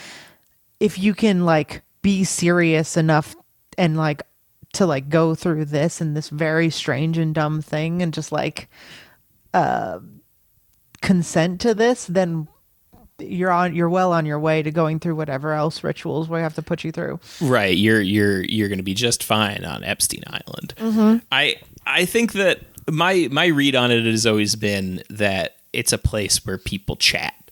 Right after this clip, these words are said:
Speaker 2: Like, most of what it is, is that
Speaker 1: Yeah.
Speaker 2: it's, like, important people hang out and chat, and the play is just kind of part of it.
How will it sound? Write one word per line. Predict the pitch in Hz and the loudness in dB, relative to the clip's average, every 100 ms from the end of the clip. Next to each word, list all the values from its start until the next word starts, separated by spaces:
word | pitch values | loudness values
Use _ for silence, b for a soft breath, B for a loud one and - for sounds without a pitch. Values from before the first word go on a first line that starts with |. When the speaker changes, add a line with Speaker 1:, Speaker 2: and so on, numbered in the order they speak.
| B B B | B B B
Speaker 2:
Like, | - 107 | -2 0
most | 117 120 123 | 2 0 2
of | 127 | 0
what | 110 110 | 0 0
it | 104 | 2
is, | 107 104 | 2 2
is | 104 | 2
that | 110 | 4
Speaker 1:
Yeah. | 185 | 6
Speaker 2:
it's, | 170 | 6
like, | 98 | 4
important | 101 92 107 - 98 | -2 -4 -4 -4 -8
people | 104 98 87 | -10 -8 -6
hang | 101 95 | -6 -6
out | 92 90 | -6 -6
and | 92 | -4
chat, | 92 98 90 90 - - - - | 0 0 0 -2 -2 -10 -14 -4
and | 98 87 90 - - | -2 -2 -4 -8 -10
the | 127 110 | -4 -4
play | - 110 95 95 | -4 -6 -4 -2
is | 85 | -2
just | - - | -2 -2
kind | 101 | -2
of | 92 - | -4 -6
part | - 87 98 | -6 -4 -2
of | 104 | 0
it. | 107 | 0